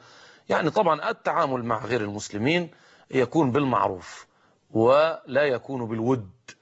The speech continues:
فهناك فرق بين الود والمعروف، وهذا واضح أيها الإخوة. ركزوا معي جيدا في قول الله تعالى: "لا تجد قوما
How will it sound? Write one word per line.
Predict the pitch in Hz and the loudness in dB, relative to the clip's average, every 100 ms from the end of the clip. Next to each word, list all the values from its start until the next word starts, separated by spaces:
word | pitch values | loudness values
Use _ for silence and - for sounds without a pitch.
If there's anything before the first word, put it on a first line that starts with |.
| _ _ _ _ | _ _ _ _
فهناك | - 101 120 160 139 | -4 0 2 2 -2
فرق | 127 185 156 151 143 147 - _ _ _ | -2 -2 0 -2 -2 -6 -20 _ _ _
بين | 104 147 139 | 0 2 2
الود | 123 117 160 151 104 | 0 0 0 -2 0
والمعروف، | 117 147 113 92 90 85 - - _ _ _ _ | 2 2 0 -6 -8 -14 -20 -20 _ _ _ _
وهذا | 104 117 165 135 | 0 2 2 4
واضح | 175 214 131 101 | 6 4 2 -6
أيها | 107 110 | -6 -4
الإخوة. | 110 143 - 110 | -4 -4 -2 0
ركزوا | 104 131 104 | 0 -4 -2
معي | 117 107 | 0 -2
جيدا | 98 120 127 120 - - _ | -2 -2 -2 -2 -8 -20 _
في | - - | -10 -2
قول | 185 175 | 2 2
الله | 117 127 110 | 2 -2 -2
تعالى: | 101 98 107 107 - _ - - _ | -2 0 0 0 -4 _ -20 -20 _
"لا | 113 120 | 2 4
تجد | 123 185 165 120 | 4 0 0 -2
قوما | 120 - 165 139 135 131 | -4 0 0 0 -4 -8